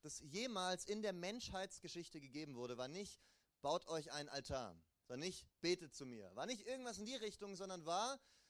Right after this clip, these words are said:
"Habt Sex miteinander, seid fruchtbar." Also wenn er sagt, "Seid fruchtbar", dann meint er damit nicht Landwirtschaft,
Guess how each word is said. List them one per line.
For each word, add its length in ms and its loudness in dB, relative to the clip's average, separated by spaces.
"Habt 220 0
Sex 240 2
miteinander, 480 4
seid 200 2
fruchtbar." 500 4
Also 120 0
wenn 100 4
er 60 4
sagt, 180 2
"Seid 180 0
fruchtbar", 440 4
dann 140 6
meint 220 6
er 60 2
damit 260 0
nicht 160 -6
Landwirtschaft, 840 0